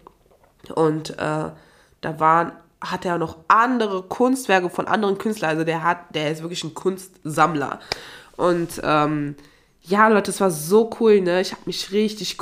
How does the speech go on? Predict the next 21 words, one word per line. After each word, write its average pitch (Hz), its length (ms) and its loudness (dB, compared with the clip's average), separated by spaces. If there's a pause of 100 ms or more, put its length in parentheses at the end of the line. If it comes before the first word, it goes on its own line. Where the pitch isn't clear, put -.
cool 214 100 2
gefühlt. 180 240 -4
Das 175 140 -2
war 180 220 -2
eines 196 340 4
der 165 100 0
coolsten 247 800 0
Tagen, 190 460 4
die 180 260 -6
ich - 220 -10
je 196 240 2 (300)
in 175 320 2 (240)
Hamburg 180 400 2
erlebt 151 400 -2
habe. - 380 -6
So 165 340 -4
wirklich. 185 580 2 (240)
Es - 200 -6
war 185 120 4
so 196 580 4
cool, 202 340 8